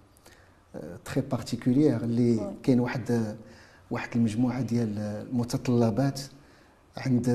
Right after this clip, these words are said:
Speaker 1: المواطنات والمواطنين، كانوا موظفين، آه، في الإدارة العمومية، كانوا موظفين في التعليم. دونك كاين واحد المجموعة ديال المطالب. آه، الحكومة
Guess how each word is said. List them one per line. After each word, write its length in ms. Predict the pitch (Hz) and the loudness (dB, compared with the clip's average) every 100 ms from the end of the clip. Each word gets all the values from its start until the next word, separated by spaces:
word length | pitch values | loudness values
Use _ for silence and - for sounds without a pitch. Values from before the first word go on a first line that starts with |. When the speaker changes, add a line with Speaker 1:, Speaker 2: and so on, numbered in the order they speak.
| 113 110 107 107 101 - - - - | 2 0 -2 -6 -8 -12 -18 -16 0
Speaker 1:
المواطنات 560 | 117 120 117 117 113 | 2 4 2 0 0
والمواطنين، 880 | 120 113 113 - 117 120 135 131 123 - | 0 0 -2 -2 2 4 4 4 0 -4
كانوا 220 | - 123 117 | 2 4 6
موظفين، 880 | 113 98 113 117 - 139 139 123 - - - - - | 4 2 -2 -2 2 4 6 2 -4 -14 -20 -20 -8
آه، 240 | 92 98 101 | -4 -4 -4
في 120 | - | -2
الإدارة 360 | 151 123 123 | 2 4 4
العمومية، 640 | 120 120 123 120 127 139 139 | 4 2 4 4 6 4 4
كانوا 260 | 135 127 | 2 4
موظفين 460 | 123 113 - 117 117 | 4 2 0 -2 -2
في 100 | 113 | -2
التعليم. 580 | - 107 127 135 143 - - - - - | -6 -6 2 4 4 -4 -12 -18 -20 0
دونك 200 | 127 123 | 2 4
كاين 160 | 147 | 6
واحد 220 | 139 139 123 | 6 4 2
المجموعة 380 | 123 120 139 | 2 4 2
ديال 80 | 123 | 2
المطالب. 520 | 123 123 123 113 104 - - - - _ _ 131 | 2 2 2 -2 -4 -8 -18 -20 -20 _ _ 0
آه، 380 | 120 117 110 101 - | 2 2 -2 -6 -4
الحكومة 800 | 127 - 147 143 139 135 127 117 | -2 2 0 4 6 6 2 -2